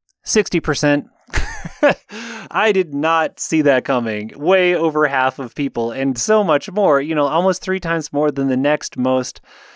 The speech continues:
uh, populated response is, "Write the damn last book in this series."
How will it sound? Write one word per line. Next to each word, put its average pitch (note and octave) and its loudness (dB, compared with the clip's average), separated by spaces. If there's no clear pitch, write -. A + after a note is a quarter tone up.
uh, C3 -2
populated C3 -2
response A2+ -2
is, C#3+ 0
"Write C#3 0
the C#3 0
damn B2 0
last A#2 -2
book B2 -2
in A#2 -2
this G#2+ -4
series." - 0